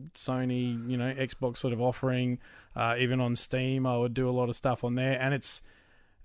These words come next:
uh, and it, now when I look at the price of those games, you know, like the new Guardians of the Galaxy game, I've been sort of eyeing off, and that's eighty bucks. And in my head, I go, "That's two Marvel Legends."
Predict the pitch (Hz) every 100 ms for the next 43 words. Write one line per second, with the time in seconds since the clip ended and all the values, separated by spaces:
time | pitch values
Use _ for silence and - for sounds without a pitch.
0 | - - - - 151 147 139 - 143 143
1 | 151 165 170 165 143 147 139 127 156 139
2 | 127 131 127 120 139 131 127 127 123 127
3 | 175 165 156 _ _ - 120 127 147 165
4 | 170 135 143 139 120 120 139 143 127 107
5 | 104 113 107 110 123 110 113 110 104 143
6 | 190 139 127 151 131 117 180 190 - 131
7 | 170 156 143 185 147 147 139 117 - -
8 | _ _ _ - 147 - 165 110 101 107
9 | 208 202 - -